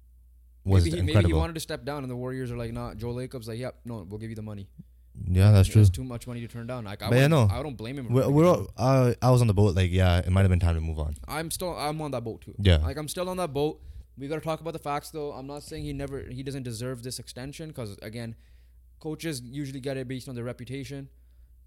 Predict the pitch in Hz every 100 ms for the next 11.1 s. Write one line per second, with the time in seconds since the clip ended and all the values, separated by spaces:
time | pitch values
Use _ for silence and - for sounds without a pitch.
0 | - 113 110 104 123 127 - 131 117 117
1 | 110 104 113 117 117 - _ _ 120 120
2 | 107 123 120 123 123 135 127 135 131 -
3 | 104 123 - - 131 123 120 120 120 110
4 | 110 107 127 131 127 131 135 139 135 _
5 | - 107 147 135 131 123 113 127 - -
6 | 143 147 - - - - - - - -
7 | _ - 117 113 110 - _ _ 143 -
8 | - - 151 190 185 185 160 165 143 156
9 | 139 120 131 123 - 120 127 147 151 147
10 | 120 139 156 151 131 - - 123 131 -